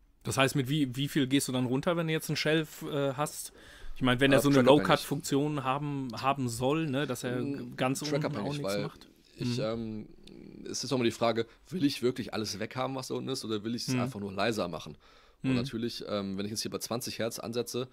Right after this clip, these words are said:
Speaker 2: dann geht der Shelf hier bis, ja, bis
Speaker 1: Ja,
Speaker 2: hier
Speaker 1: f-
Speaker 2: irgendwo, wo sind wir da? Sechsundvierzig, fünfzig Hertz, irgendwie sowas, ne? Und ich mach
Speaker 1: Mhm.
Speaker 2: einfach nur den Bereich da drunter halt ein bisschen leiser. Aber ich
Speaker 1: Mhm.
Speaker 2: will ihn ja nicht,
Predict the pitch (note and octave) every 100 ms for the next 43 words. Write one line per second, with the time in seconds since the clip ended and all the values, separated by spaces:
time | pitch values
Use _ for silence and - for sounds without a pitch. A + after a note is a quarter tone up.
0 | - _ - G2 A2 F#2+ A2 G#2+ - A2
1 | G#2+ G2 G2+ - - - - _ _ _
2 | _ _ _ _ _ _ - - - C3+
3 | A#2 A2 A2 A2 G#2+ G#2 G#2 G#2+ G#2+ G#2+
4 | G#2 G2+ G2+ G#2 - - F#2+ - G2+ G2
5 | - A#2 - A2 G#2+ - F#2 F2+ A#2+ A#2+
6 | G#2+ C#3 - - - - - B2 B2 A#2+
7 | G#2+ G#2+ G#2 G#2+ G#2+ A2 G#2+ G#2 - F2
8 | A2 G#2 F#2 D#2 E2 C#2 C2 _ _ -
9 | E2 B2+ B2 G2+ F2 D#2+ C#2+ -